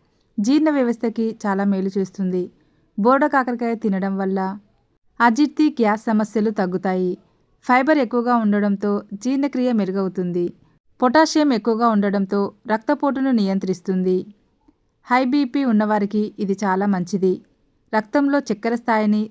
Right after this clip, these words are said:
తగ్గిస్తుంది. మధుమేహం ఉన్నవారికి బోడ కాకరకాయ తినడం చాలా మేలు చేస్తుంది. ఇందులో యాంటీ ఆక్సిడెంట్లు ఉండడంతో శరీరంలోని విష పదార్థాలను తొలగించడంలో సహాయపడుతుంది. ఇమ్యూనిటీ పెరుగుదలకు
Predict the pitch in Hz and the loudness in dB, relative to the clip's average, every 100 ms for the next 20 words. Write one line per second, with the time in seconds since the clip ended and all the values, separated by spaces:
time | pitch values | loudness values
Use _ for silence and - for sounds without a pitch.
0 | - 190 175 202 202 190 180 180 196 _ | -4 -4 -2 -4 -2 -4 -2 -2 -4 _
1 | _ _ _ _ 226 247 294 302 294 285 | _ _ _ _ 0 2 2 2 2 2
2 | 233 233 226 214 220 220 214 - 208 208 | 2 0 0 -2 -2 -4 -6 -10 -4 -2
3 | 240 247 240 233 233 226 208 214 202 196 | -2 -4 -4 -4 -4 -6 -6 -4 -2 -2
4 | 202 202 202 185 190 190 185 185 180 180 | -4 -4 -4 -2 -2 -2 -2 -4 -6 -6
5 | 180 180 180 208 _ _ _ 269 311 320 | -6 -4 -4 -6 _ _ _ -2 2 4
6 | 240 226 - - 240 269 302 247 220 240 | 4 2 -2 0 0 2 2 0 -2 -2
7 | 226 233 202 202 208 202 208 208 - 247 | 0 2 2 2 0 2 0 -2 -4 0
8 | 226 269 294 285 277 254 208 233 233 233 | 0 2 0 0 0 0 -2 -2 0 0
9 | 220 226 226 220 214 185 190 202 208 202 | 0 0 0 -2 -2 -2 0 0 0 0
10 | 202 202 202 - 196 190 196 208 196 185 | 2 0 -2 -6 -6 -2 -4 -2 -2 -2
11 | 185 180 185 196 - _ _ _ 247 262 | -2 0 0 -2 -10 _ _ _ -2 0
12 | 311 302 302 285 220 226 226 220 220 226 | 2 0 0 2 2 2 0 -2 -2 -4